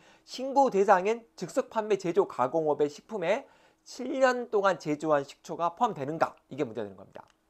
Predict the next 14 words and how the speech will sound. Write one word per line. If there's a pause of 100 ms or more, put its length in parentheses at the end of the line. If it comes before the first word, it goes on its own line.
(960)
대법원은
뭐라냐면, (480)
즉석
판매 (120)
제조
가공업이란 (440)
제조
가공업소에서 (280)
직접
소비자에게
판매하는
업업을
말한다. (520)
그